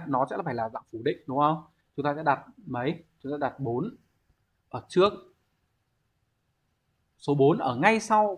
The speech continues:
Fudan wa naka naka. Homeru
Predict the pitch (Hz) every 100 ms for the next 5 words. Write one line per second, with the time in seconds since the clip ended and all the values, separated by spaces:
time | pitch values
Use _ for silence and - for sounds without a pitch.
0 | - 185 139 139 151 147 131 131 127 113
1 | 104 _ _ _ _ _ _ _ _ _
2 | _ _ _ _ _ _ _ _ _ _
3 | 120 120 123 127 131 139